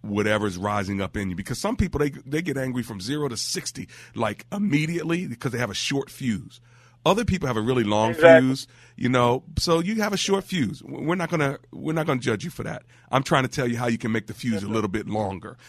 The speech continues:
Speaker 1: and you can make that fuse a little
Speaker 2: Yes,
Speaker 1: bit
Speaker 2: sir, yes.
Speaker 1: longer by taking three deep breaths and then counting down from ten to one, and you can even be praying while you're doing it. And I'm telling you,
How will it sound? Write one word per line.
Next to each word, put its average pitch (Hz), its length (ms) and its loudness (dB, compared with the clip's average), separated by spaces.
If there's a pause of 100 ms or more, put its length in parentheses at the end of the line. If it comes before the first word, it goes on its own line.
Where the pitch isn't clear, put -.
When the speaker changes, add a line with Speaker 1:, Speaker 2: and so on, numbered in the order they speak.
(140)
Speaker 1:
and 117 100 -2
you 131 80 2
can 139 140 -2
make 127 220 0
that 117 160 -2
fuse 120 320 0
a 107 60 -2
little 110 200 2
Speaker 2:
Yes, 104 60 -4
Speaker 1:
bit 107 120 -2
Speaker 2:
sir, - 40 -6
yes. 101 80 -2
Speaker 1:
longer 113 540 2 (280)
by 104 240 2
taking 110 400 -2
three 123 240 -2
deep 135 260 -2
breaths 107 520 -2
and 104 100 -4
then 98 120 -4
counting 110 360 -6
down 101 280 -2
from 98 200 -6
ten 104 320 -6
to 98 60 -2
one, 92 360 -2 (320)
and 107 220 -4
you 113 160 -4
can 123 140 -2
even 110 180 0
be 104 140 -2
praying 107 420 -4
while 101 120 -2
you're 95 140 -4
doing 98 300 -4
it. 92 80 -8
And 92 80 -6
I'm 92 80 -8
telling 110 380 -4
you, 104 280 -2